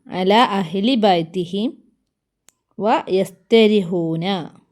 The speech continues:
നമ്മുടെ നാലാമത്തെ പാഠത്തിലുള്ള ലാസ്റ്റ് പാരഗ്രാഫാണ്. രണ്ടാമത്തെ ക്വസ്റ്റ്യൻ നുക്കമ്മിലു ജദ്വല, പട്ടിക പൂർത്തിയാക്കാനാണ്. മാളിയായ ഫേലിൻ്റെ മുഫ്രദ് മുസന്ന ജംഅ്,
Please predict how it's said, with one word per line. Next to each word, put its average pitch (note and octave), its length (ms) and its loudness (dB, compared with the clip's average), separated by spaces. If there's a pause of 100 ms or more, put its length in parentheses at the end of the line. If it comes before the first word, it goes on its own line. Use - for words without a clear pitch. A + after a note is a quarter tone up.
(1200)
നമ്മുടെ F#3 340 -4
നാലാമത്തെ F#3 640 -2
പാഠത്തിലുള്ള F3+ 800 -2 (500)
ലാസ്റ്റ് F#3+ 460 0
പാരഗ്രാഫാണ്. F3+ 1000 0 (1160)
രണ്ടാമത്തെ A3 460 8
ക്വസ്റ്റ്യൻ G#3+ 420 4 (100)
നുക്കമ്മിലു G#3 600 4
ജദ്വല, F3+ 600 4 (520)
പട്ടിക G3 300 0
പൂർത്തിയാക്കാനാണ്. F3+ 920 -2 (840)
മാളിയായ A3+ 600 6
ഫേലിൻ്റെ G#3 680 2
മുഫ്രദ് G3 600 0
മുസന്ന F#3+ 540 0
ജംഅ്, F3 540 -2